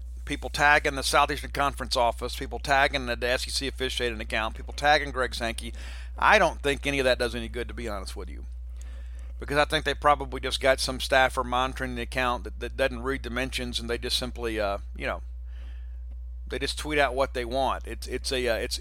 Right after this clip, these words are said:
it is a communication tool. I don't think they're really interested in engaging with any of us. But Mark Stoops said on Thursday,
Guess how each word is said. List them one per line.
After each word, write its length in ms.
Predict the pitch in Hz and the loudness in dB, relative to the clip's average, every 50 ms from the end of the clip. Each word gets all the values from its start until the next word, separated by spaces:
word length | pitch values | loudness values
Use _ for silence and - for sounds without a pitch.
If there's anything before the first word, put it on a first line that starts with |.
| - - | -4 -4
it 140 | 143 139 | -2 -2
is 100 | 139 120 | -2 0
a 80 | 127 127 | -2 -2
communication 800 | - - 131 139 156 151 139 - 147 147 143 131 - 131 120 110 | -2 -2 -4 -4 -4 -4 -4 2 2 2 2 2 -2 -4 -4 -6
tool. 280 | - - 147 143 127 123 | -4 -2 -2 0 2 4
I 80 | 120 127 | 4 4
don't 160 | 139 135 - | 2 0 -2
think 240 | - 139 139 127 - | -2 -4 -4 -2 -4
they're 100 | 131 127 | -4 -2
really 360 | 135 139 135 131 131 127 131 | -2 -2 -2 -2 -2 -4 -6
interested 440 | - 127 139 135 - - - 135 127 | -4 -4 -2 -2 -2 -4 -4 -4 -4
in 80 | 120 | -2
engaging 640 | 123 120 120 120 117 127 131 139 135 - - 131 123 | -2 -2 -4 0 0 2 2 2 2 -2 -4 -4 -4
with 120 | 117 113 | -4 -2
any 220 | 123 123 120 117 | -2 -2 -2 -2
of 80 | 110 101 | -4 -4
us. 400 | 98 90 82 82 - - - - - - - - - - - - - - - - - - - - - - - - - - - - - - - - - - - - | -4 -4 -4 -2 -2 -4 -4 -4 -6 -8 -10 -10 -10 -10 -10 -10 -10 -10 -10 -10 -10 -10 -10 -10 -10 -10 -10 -10 -10 -10 -10 -10 -8 -8 -8 -8 -8 -8 -8 -6
But 80 | 120 | -2
Mark 280 | 135 151 160 170 160 - | 4 6 6 6 8 6
Stoops 320 | - - 170 165 151 - | 2 2 2 2 2 2
said 440 | - - 151 139 139 147 151 156 - - - - - - - - - - - | 4 8 8 10 10 8 6 2 -8 -8 -10 -10 -8 -8 -10 -10 -10 -8 -4
on 180 | - 117 127 135 | 0 0 0 2
Thursday, 600 | - 170 156 156 151 120 - 123 107 104 120 139 | 4 6 6 6 6 4 2 2 2 2 0 -2